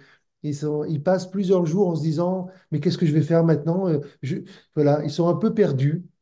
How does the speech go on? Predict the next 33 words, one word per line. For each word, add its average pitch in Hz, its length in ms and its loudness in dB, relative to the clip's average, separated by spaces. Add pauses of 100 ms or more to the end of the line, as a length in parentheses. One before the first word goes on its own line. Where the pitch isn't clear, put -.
Donc 147 140 -2
voilà, 143 200 4
vous 143 180 2
aurez 160 160 2
ce 170 140 -2
sentiment-là 156 600 -2
d'euphorie 170 600 0 (440)
après 147 280 -4
la 147 100 0
soutenance 143 380 -2
de 139 80 4
thèse. 127 340 -4 (420)
Mais 139 140 2
avant 147 260 2
d'y 160 140 4
arriver, 143 460 4
ben, 120 160 -4
il 117 80 -8
faut, 131 340 -4
euh, 107 180 -8 (760)
rédiger, 139 640 0
euh, 104 220 -6 (460)
et, 120 120 -4
euh, 107 140 -4
travailler 139 680 0
en, 104 320 -6 (380)
en 120 100 -10
collaboration 131 680 0
avec 117 180 -4
votre 120 280 -6
directeur 113 360 -6
de 110 100 -6
thèse. 104 380 -12